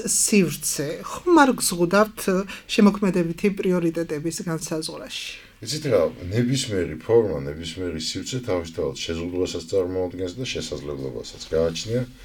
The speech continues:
Speaker 2: როგორ შეხედავ ამ საკითხს ახლა. თვითმფრინავი ხუთი ათას კაცო ვერ გადაიყვანს, გასაგებია, ამიტომ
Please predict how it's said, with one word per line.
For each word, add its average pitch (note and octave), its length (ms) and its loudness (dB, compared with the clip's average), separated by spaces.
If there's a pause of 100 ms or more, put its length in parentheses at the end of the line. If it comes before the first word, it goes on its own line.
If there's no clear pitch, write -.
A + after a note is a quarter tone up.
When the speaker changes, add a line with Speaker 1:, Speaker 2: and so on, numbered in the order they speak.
(280)
Speaker 2:
როგორ E2+ 280 -2
შეხედავ F#2 460 0
ამ E2+ 100 0
საკითხს D#2+ 400 -4
ახლა. - 200 -14 (420)
თვითმფრინავი B2 600 2
ხუთი - 280 -8
ათას G2 260 -2
კაცო F#2 320 -2
ვერ D#2 180 -2
გადაიყვანს, G#2 680 4
გასაგებია, D#2+ 680 0
ამიტომ F#2 400 -4